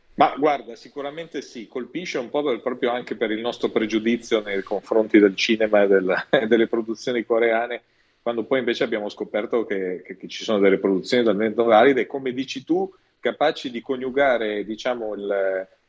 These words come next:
eh, come dire, l'anima asiatica con la cultura occidentale.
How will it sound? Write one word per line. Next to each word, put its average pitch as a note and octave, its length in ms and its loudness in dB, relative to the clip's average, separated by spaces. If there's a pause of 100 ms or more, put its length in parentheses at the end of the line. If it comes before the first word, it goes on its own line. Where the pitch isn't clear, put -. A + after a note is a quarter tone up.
eh, F#2+ 400 -2
come G#2+ 180 2
dire, A2 200 8
l'anima A2 1040 2
asiatica B2+ 880 -2
con A#2 360 -8
la A#2+ 600 -8
cultura A#2+ 600 2
occidentale. F2+ 840 -8